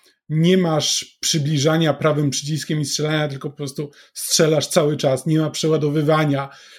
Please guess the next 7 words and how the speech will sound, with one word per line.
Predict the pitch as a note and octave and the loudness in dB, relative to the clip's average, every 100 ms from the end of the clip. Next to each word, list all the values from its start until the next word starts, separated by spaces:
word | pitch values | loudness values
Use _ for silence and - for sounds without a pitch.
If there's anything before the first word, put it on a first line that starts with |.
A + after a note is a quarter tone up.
| D3 | -12
e, | E3 D3+ D3 F3 | -4 -2 0 -2
jakby | D3 D3 | -4 -4
są | - E3 D3 | 0 0 2
setki | - F3 - D3 | 0 -2 -2 -4
potworów, | D#3+ B2 D#3+ D#3 C3+ | -4 0 2 2 0
które | - D3+ D3 | -4 -2 -2
trzeba, | - D3+ C#3+ D3 C#3+ | -2 -2 2 2 2